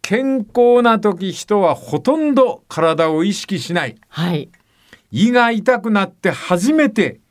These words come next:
Speaker 1: 胃を意識するようになる。
Speaker 2: うん。
Speaker 1: 不調になって初めてその臓器の存在を意識する。体について一番よく知っているのは、体に問題が起きた人たちだけです。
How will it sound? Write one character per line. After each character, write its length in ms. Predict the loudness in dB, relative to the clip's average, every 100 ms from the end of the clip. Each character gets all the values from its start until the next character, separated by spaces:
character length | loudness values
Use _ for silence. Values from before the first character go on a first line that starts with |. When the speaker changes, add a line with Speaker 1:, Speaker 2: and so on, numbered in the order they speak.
| _ _ _ -4
Speaker 1:
胃 180 | 2
を 120 | 4 4
意 80 |
識 260 | 0 -4 -8
す 200 | -8 -2
る 100 | 0
よ 140 | 0
う 20 | 0
に 80 |
な 140 | -4 -6
る。 80 | -10 -20
Speaker 2:
う 20 |
ん。 160 | -18 -18 -20 -20 -20 _ _
Speaker 1:
不 200 | -20 -16
調 380 | -2 0 2 4
に 120 | 6
な 180 | 4 2
っ 20 |
て 260 | -2 -6 -4
初 320 | -4 -4 0
め 160 | 0 0
て 180 | 0
そ 140 | 0 0
の 160 | 0
臓 300 | 0 2 2
器 100 | 0
の 140 | -4 -4
存 320 | -2 -2 0
在 260 | 2 0 2
を 140 | 2
意 100 | 0
識 240 | -2 -10
す 160 | -10 -10
る。 140 | -16 _ _ _ -20 _ -12
体 480 | -4 0 2 0
に 160 | 0 -2
つ 180 | -4 -2
い 140 | -2 0
て 180 | 0
一 300 | 0 -2 -4
番 220 | 0 2 2
よ 140 | 0
く 140 | -2
知 160 | -4 -6
っ 40 | _
て 200 | 0 2
い 80 |
る 120 | 2 2
の 160 | 2
は、 180 | 2 -2 -8 -20 _ -14
体 480 | -6 0 0 0 2
に 140 | 2
問 280 | 2 0 2
題 260 | 0 0 0
が 140 | 2
起 260 | 2 -2 -2
き 20 |
た 160 | -2
人 240 | -2 -2 -2
た 160 | 0
ち 160 | -4 -4
だ 160 | -4 -2
け 120 | -2
で 140 | -2
す。 240 | -4 -18